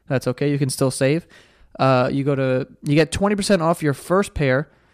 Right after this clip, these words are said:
Just use our special U R L, meundies dot com slash basement. Twenty percent off your first pair. Not bad,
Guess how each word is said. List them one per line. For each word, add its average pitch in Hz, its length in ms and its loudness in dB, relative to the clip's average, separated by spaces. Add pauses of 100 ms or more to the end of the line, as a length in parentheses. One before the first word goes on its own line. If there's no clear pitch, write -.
(120)
Just 151 160 -2
use 160 160 0
our 151 100 4
special 147 360 0
U 139 140 2
R 135 120 6
L, 135 160 4
meundies 135 380 -2
dot 131 180 0
com 123 260 -2
slash 127 380 -2
basement. 127 480 -2 (540)
Twenty 262 240 4
percent 220 260 4
off 196 140 2
your 175 80 0
first 156 320 0
pair. 117 240 -2 (240)
Not 185 280 4
bad, 117 280 2